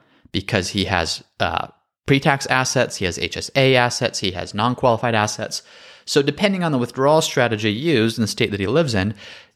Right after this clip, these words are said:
not sure exactly what his tax bracket will be, but he's probably pretty close, if not already there,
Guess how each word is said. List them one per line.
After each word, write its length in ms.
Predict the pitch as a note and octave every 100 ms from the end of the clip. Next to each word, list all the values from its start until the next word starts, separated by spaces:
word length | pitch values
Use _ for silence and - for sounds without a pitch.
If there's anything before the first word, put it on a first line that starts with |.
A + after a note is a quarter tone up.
| _ _ -
not 260 | C3+ C3+
sure 160 | - C#3+
exactly 460 | A#2 G#2+ G#2+ - A#2+
what 100 | A2
his 120 | G2+
tax 260 | F3 F3
bracket 280 | - A#2+ -
will 80 | A#2
be, 260 | A2+ A#2 A2+ - - _ _
but 80 | -
he's 80 | C3+
probably 480 | - F#3+ C#4 A#3+ G3+
pretty 360 | G3+ F#3 E3+
close, 480 | C3+ - F3 C3+ -
if 160 | B2 -
not 200 | B2+ -
already 420 | G#2+ G2+ F#2+ F#2
there, 500 | - A2 G#2 - -